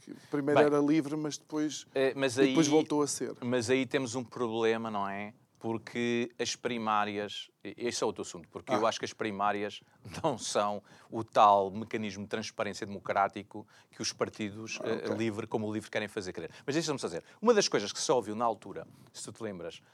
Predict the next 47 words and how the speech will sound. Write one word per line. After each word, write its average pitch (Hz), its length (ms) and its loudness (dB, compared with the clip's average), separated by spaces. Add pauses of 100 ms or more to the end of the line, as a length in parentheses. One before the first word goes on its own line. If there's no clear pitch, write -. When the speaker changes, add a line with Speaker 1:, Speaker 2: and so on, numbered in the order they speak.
Speaker 2:
eu 107 120 -10
também 98 160 -6
estive 92 180 -8
aqui 90 140 -8
no 82 80 -12
programa, 117 400 -2
que - 80 -16
bati 101 240 -8
muito, 131 260 -12 (140)
como 151 160 -18
vem 160 100 -20
sempre 87 220 -16
aqui - 100 -16
para 95 140 -8
bater, 98 400 -4
também - 200 2
bati - 200 0
nessa 147 260 4
altura, 131 400 2
<laughs> - 540 -4
na 143 200 4
nomeação 151 480 0
de 123 80 -8
Mário 135 220 0
Centeno. 82 500 -8
E 143 220 -2
um 311 120 2
dos 190 120 4
argumentos 123 640 0 (400)
que 151 220 4
o - 100 -4
Partido 160 320 -2
Socialista 127 380 -2
tinha 87 340 -10
para - 160 -6
defender 143 380 -2
a - 20 -2
nomeação 131 340 -2
de 90 100 -6
Mário 85 220 -4
Centeno, - 640 -10
e 160 100 4
até, 131 400 2 (280)
desgraçadamente, 107 880 0 (180)
eh, 90 220 -4
Rui 127 160 0
Rio, 110 320 -2